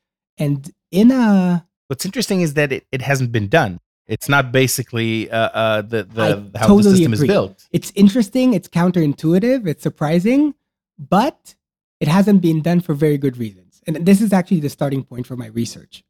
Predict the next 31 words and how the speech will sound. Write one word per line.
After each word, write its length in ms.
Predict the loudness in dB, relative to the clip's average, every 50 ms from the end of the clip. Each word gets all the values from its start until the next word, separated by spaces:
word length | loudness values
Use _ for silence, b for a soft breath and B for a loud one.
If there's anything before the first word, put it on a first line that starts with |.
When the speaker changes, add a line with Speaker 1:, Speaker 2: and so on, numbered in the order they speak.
| _ _ _
Speaker 1:
that 300 | -8 -8 -8 -8 -12 _ _ _ _ _ _ _ _ _ _ 2
when 140 | 4 4
you 120 | 4 4 2
actually 300 | -2 -4 -2 -2 -2 0
hear 220 | 2 2 2 2
this 160 | 2 0 -4
problem 340 | -8 -6 -4 -4 -2 -4 -4
for 140 | -6 -6 -8
the 60 | -8 -8
first 260 | _ -10 -12 -8 -4
time, 180 | 0 2 2
I 40 | 2
think 160 | 2 0 -2
you 100 | 0 0
have 180 | 0 0 -2 -2
the 80 | -2 -4
exact 560 | -4 -2 -4 -4 -4 -4 -8 _ _ _ _ _ _ _ -6
right 280 | -2 0 0 0 -2
reaction. 560 | -2 -4 -4 -4 -4 -8 -12 -16 -16 -16 -18 -20 _ _ _ _ _ -12
It, 160 | -8 -4 -2
it 120 | -2 -2 -2
sounds 320 | -2 -2 0 0 0 0
like 140 | -2 -4 -2
something 420 | 0 0 0 2 2 2 2 2
that, 160 | 2 0 -2
uh, 340 | -2 -2 -4 -4 -6 -8 -8 -12 _ _ _ -6
Speaker 2:
That 100 | -2 0
has 140 | 0 0
been 160 | 0 0 0 0
solved 360 | 0 2 0 0 0 -2 -4
already. 380 | -2 -2 -2 -4 -4 -8 -12